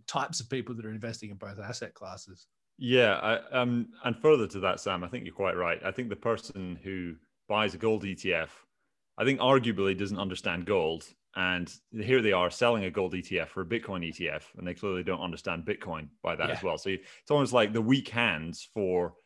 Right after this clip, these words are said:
Speaker 2: if you've got weak hands, then you, of course, you're gonna buy one and sell a paper one, and you, you're gonna stay in that sort of paper space.
Speaker 1: Yeah.
Speaker 2: Um, yeah, it is. Uh,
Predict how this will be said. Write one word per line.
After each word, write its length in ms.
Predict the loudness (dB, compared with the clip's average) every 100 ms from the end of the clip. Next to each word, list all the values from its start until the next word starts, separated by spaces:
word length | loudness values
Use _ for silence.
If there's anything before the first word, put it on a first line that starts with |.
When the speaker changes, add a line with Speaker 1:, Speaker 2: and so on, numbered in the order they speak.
| _
Speaker 2:
if 160 | -2 0
you've 120 | 6
got 160 | 6 6
weak 180 | 0
hands, 560 | 2 0 0 -4 -10 -12 -2
then 480 | 0 0 -4 -10 _ _
you, 280 | -6 0 0
of 280 | 2 2 2
course, 260 | 2 2
you're 100 | 0
gonna 140 | -4 -4
buy 240 | 0 0
one 220 | 2 -2
and 80 | -4
sell 280 | -2 0 0
a 40 |
paper 320 | 0 -2 -2 -2
one, 360 | -4 -4 -6
and 100 | -10 -14 _ _ -8
you, 140 | -2
you're 220 | -2 -2
gonna 160 | -2 -2
stay 180 | 2 0
in 80 | 0
that 140 | -4
sort 140 | -2
of 100 | -4
paper 260 | -2 -2 -4
space. 460 | -6 -4 -4 -8 _ _ _ _ -2
Speaker 1:
Yeah. 280 | 0 0
Speaker 2:
Um, 200 | -4 -6 -10 _ _ _ _ -20 _
yeah, 200 | 2 4 4
it 140 | 2
is. 380 | 2 2 -6 -16 _ 0
Uh, 120 | 0